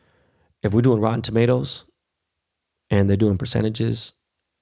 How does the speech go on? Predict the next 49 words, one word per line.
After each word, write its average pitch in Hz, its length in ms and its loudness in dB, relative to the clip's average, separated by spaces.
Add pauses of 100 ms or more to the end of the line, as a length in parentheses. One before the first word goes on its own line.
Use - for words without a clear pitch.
(1040)
I 120 100 4
can't 120 220 4
go 104 120 4
too 107 200 -2
bad, 98 400 0 (360)
right? 98 280 0 (200)
I 101 80 -6
mean, 92 240 -2 (120)
Bella's 95 300 0
been 95 120 -2
always 98 180 -2
cool 104 220 0
to 98 60 0
me, 98 180 0
and, 104 80 -2
and, 123 120 -2
and 104 220 0
in 101 60 2
a 98 60 2
way 101 140 2
that's 98 180 0
biased, 101 400 0
but 117 160 -2 (460)
I'm 107 120 2
also, 104 260 0
you 101 100 2
know, 98 140 0
a - 120 -4
film 104 300 0
buff. 98 360 0 (680)
I, - 160 -2
I - 60 -4
look 98 180 0
at 98 60 -8
film 98 200 -2
differently. 98 460 0 (640)
Uh, 95 420 2
I, 104 200 -2
I 110 60 0
gotta 107 160 2
give 101 140 0
that 104 140 0
movie, 98 280 0
you 104 140 -2
know, 95 240 0
maybe 95 220 0
a - 40 0
sixty-one 101 520 0
percent 104 420 -2